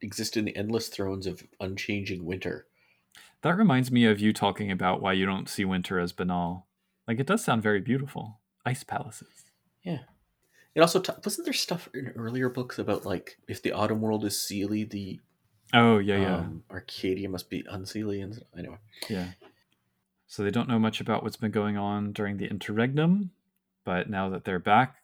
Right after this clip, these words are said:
Speaker 2: they're ready to reestablish themselves over their servants, the commoners, recover their dreamers, and complete the pattern and fight the Fomorians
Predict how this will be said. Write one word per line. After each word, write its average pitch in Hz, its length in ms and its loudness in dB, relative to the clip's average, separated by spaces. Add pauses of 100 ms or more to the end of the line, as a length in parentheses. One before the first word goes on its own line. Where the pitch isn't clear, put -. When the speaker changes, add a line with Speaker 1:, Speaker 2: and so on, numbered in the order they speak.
Speaker 2:
they're 92 160 0
ready 95 260 -2
to 90 400 -2
reestablish 92 640 0
themselves 92 480 -4
over 95 160 -10
their - 160 -10
servants, - 960 -2 (400)
the - 80 -10
commoners, 101 800 -4 (560)
recover 98 340 2
their 87 160 0
dreamers, 123 800 2 (260)
and 90 520 -2
complete - 520 -2
the 98 100 -4
pattern 98 840 0 (200)
and - 120 -16
fight 104 400 -2
the 104 80 -2
Fomorians 98 920 2